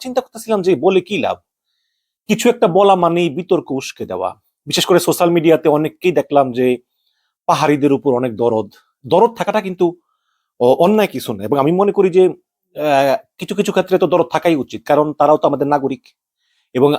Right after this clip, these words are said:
আমাদের নাগরিক, বাংলাদেশের নাগরিক, তাদের মর্যাদাও কিন্তু সমান আমাদের মতোই। সুতরাং দরদ থাকাই স্বাভাবিক, কিন্তু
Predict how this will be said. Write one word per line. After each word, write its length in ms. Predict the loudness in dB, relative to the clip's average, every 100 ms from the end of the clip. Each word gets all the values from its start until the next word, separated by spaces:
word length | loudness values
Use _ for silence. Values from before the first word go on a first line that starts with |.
| -4
আমাদের 300 | -2 0 0
নাগরিক, 520 | 0 0 2 0 0 -2
বাংলাদেশের 440 | 0 -2 -2 -2
নাগরিক, 440 | -2 0 2 2
তাদের 300 | 2 2 2
মর্যাদাও 520 | 2 0 2 2 2 0
কিন্তু 200 | -2 -10
সমান 380 | -4 -4 -2
আমাদের 260 | -2 -2 -2
মতোই। 280 | -8 -10 -14
সুতরাং 260 | -2 -2 -2 -10 _ _ _ _ _
দরদ 260 | -2 0 2
থাকাই 220 | 0 -2
স্বাভাবিক, 320 | 2 2 2
কিন্তু 340 | -6 -4 -4